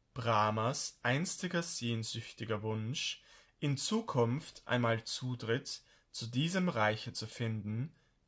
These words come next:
ist erfüllt worden. Er ist als Haridas, obwohl er sich ganz unwürdig fühlt, in der Chaitanya Lila der Meister des Gottesnamens. Die beiden Gottesaspekte,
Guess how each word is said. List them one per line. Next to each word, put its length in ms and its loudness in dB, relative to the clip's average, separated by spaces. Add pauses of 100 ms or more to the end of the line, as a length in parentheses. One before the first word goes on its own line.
ist 260 0
erfüllt 440 0
worden. 460 -2 (260)
Er 540 2 (240)
ist 380 -2
als 280 0
Haridas, 880 0 (360)
obwohl 440 0
er 160 0
sich 300 -4
ganz 380 2
unwürdig 680 0
fühlt, 600 -4 (440)
in 180 0
der 360 0
Chaitanya 640 -2
Lila 560 0 (300)
der 100 0
Meister 720 -2 (220)
des 200 -4
Gottesnamens. 1040 -4 (520)
Die 80 4
beiden 420 8
Gottesaspekte, 1200 2